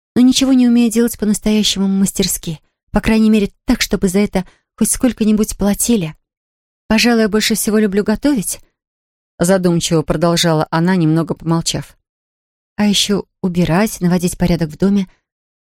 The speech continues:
Помните, в Германии зимой мне часто приходилось этим заниматься, когда мы не могли дозваться Гретхен? Однако мне совсем не хочется идти на кухню к чужим людям".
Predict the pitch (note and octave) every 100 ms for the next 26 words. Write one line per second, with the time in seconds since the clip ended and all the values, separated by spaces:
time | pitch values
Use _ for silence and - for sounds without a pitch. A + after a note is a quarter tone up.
0 | _ D#4 D#4+ - F#3+ G#3+ G#3+ G#3 F3+ F3
1 | F#3+ A3 G3 F3+ G#3 - F#3 F#3 F#3+ F#3
2 | G3 - F#3 F3+ F#3+ G#3 A#3+ - - F3
3 | F3+ G3+ G3+ - _ _ - G#3 G#3+ G#3+
4 | G3+ G3 G3+ F#3+ - G3+ G#3+ - E3 D#3
5 | _ _ _ _ _ _ _ - G3+ G3
6 | A3+ B3+ A3 G#3 G#3 G#3 - A#3 A#3 C4
7 | - - A3 - G#3 A3 A3 - G#3+ -
8 | G3+ A3 A3 A3+ F3